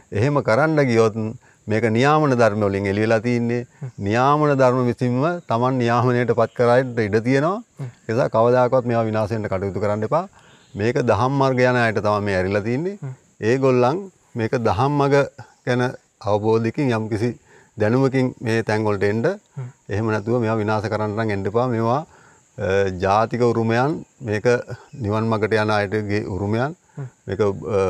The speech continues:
Speaker 1: බුදු පියාණන් වහන්සේ සජීව පා-, අ,
Speaker 2: වැඩ හිටපු
Speaker 1: වැඩ
Speaker 2: ස්ථාන.
Speaker 1: හිටපු ස්ථාන.
Speaker 2: හ්ම්.
Speaker 1: ඒ නිසා ඒ ගැන හොඳ දැනුමකින්
Speaker 2: ගෞරවයෙන්,
Speaker 1: ගෞරවයෙන්
Speaker 2: ස්ථාන වලට එන්න.
Speaker 1: ඒ දැන මේවා වලට ඇවිල්ලා යන්න. එහෙම
Speaker 2: හ්ම්.
Speaker 1: නැතුව මේවට
Speaker 2: අනික
Speaker 1: මේවායින් ඉල්ලන්න වැඳුම් පිදුම් යන්-, කරන්න යන්නත් එපා.
Speaker 2: ඔව්.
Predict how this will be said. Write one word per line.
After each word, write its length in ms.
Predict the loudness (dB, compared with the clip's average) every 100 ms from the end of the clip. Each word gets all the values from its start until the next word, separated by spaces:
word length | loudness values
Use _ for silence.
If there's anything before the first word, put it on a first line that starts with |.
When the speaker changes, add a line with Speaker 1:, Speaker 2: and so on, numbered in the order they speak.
| -2
Speaker 1:
බුදු 240 | -4 -4
පියාණන් 340 | -2 0 0 0
වහන්සේ 340 | -2 -2 -2 -2
සජීව 460 | -2 -2 0 0 2
පා-, 180 | 0 0
අ, 320 | -4 -6 -6 -4
Speaker 2:
වැඩ 240 | -2 0
හිටපු 240 | -2 0
Speaker 1:
වැඩ 160 | 2 4
Speaker 2:
ස්ථාන. 80 | 4
Speaker 1:
හිටපු 260 | 2 0
ස්ථාන. 400 | -2 0 0 0 -4 -10
Speaker 2:
හ්ම්. 180 | -12 -12 -14
Speaker 1:
ඒ 140 | -10 -2
නිසා 180 | -2 0 2
ඒ 100 | 4
ගැන 200 | 4 4 2 -2 -10
හොඳ 280 | -4 0 2
දැනුමකින් 280 | 2 4
Speaker 2:
ගෞරවයෙන්, 500 | 4 6 4 4 2 -2
Speaker 1:
ගෞරවයෙන් 340 | 2 4 6 6
Speaker 2:
ස්ථාන 140 | 4
වලට 80 | 2
එන්න. 180 | -2 -6 -12 _ _ _ -10
Speaker 1:
ඒ 180 | -4 -2
දැන 140 | 0 -2 -6 -10
මේවා 320 | -4 -2 -2
වලට 280 | -2 -4 -2 0
ඇවිල්ලා 340 | 0 0 0
යන්න. 160 | -2 -4
එහෙම 260 | -4 -2
Speaker 2:
හ්ම්. 60 | -4
Speaker 1:
නැතුව 260 | -4 -4
මේවට 280 | -2 -2 0 -2 -2 -10 -18 -6
Speaker 2:
අනික 220 | -2 0 0
Speaker 1:
මේවායින් 300 | 2 2 2 0
ඉල්ලන්න 440 | 2 4 4 4
වැඳුම් 280 | 4 4 2
පිදුම් 180 | 2 2
යන්-, 280 | 2 0 -4 -4
කරන්න 320 | 0 0 0 -2 -2
යන්නත් 380 | 0 0 -2
එපා. 260 | -2 0 0 -4 _
Speaker 2:
ඔව්. 160 | -4